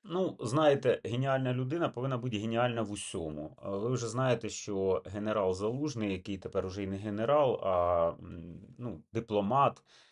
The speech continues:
він там виступає, правда, його рідко показують, <clears throat> він ще й книги пише, виявляється, такі товстенькі. Ось вийшла книга «Моя війна».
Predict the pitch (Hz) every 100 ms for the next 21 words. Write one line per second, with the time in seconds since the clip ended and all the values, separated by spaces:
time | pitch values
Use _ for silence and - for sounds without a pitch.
0 | _ _ 101 101 95 101 104 - 113 156
1 | 156 131 95 101 98 98 104 104 - -
2 | 107 151 147 104 104 90 - - 156 151
3 | 120 104 135 139 117 113 113 87 - 80
4 | - 80 85 87 110 104 - 80 82 98
5 | 90 - 139 131 113 95 95 107 - 92
6 | 120 135 104 90 101 98 107 95 95 87
7 | 67